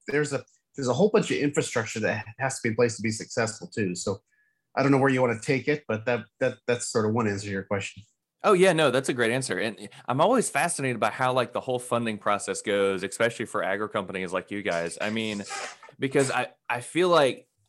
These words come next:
Speaker 2: I mean, gene editing and stuff like that's kind of the future because we can produce more options for consumers. I mean, like, like you were talking about, you got the red, the yellow, and the purple tomato or,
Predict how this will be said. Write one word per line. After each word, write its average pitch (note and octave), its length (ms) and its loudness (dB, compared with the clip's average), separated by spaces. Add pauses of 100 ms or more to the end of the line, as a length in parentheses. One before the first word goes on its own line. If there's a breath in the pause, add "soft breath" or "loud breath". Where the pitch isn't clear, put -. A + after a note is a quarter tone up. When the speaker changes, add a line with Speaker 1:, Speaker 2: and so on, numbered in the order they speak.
(120)
Speaker 2:
I C3+ 80 -2
mean, C3 220 -2
gene C3+ 280 0
editing C3 380 2
and A2+ 100 -4
stuff C3 180 -4
like A2 140 2
that's A2+ 240 0
kind A2+ 160 -4
of G#2 60 -4
the G2+ 80 -2
future C3+ 320 -4
because G#2 320 -6
we A#2 100 -4
can A2 180 -2
produce B2 800 2
more A#2 340 4
options A#2 420 4
for A2 120 0
consumers. G#2 540 -2
I - 20 0
mean, G2+ 140 0
like, G#2+ 180 0
like G#2 180 0
you A2+ 60 0
were G2+ 60 2
talking A2 280 2
about, F#2 220 2
you F#2+ 80 -4
got F#2 160 0
the F#2 120 0
red, F#2+ 440 2
the F#2 80 -2
yellow, F#2 460 2
and F2+ 80 -4
the F2+ 40 -4
purple G2 300 -2
tomato F#2 580 0
or, F2+ 460 2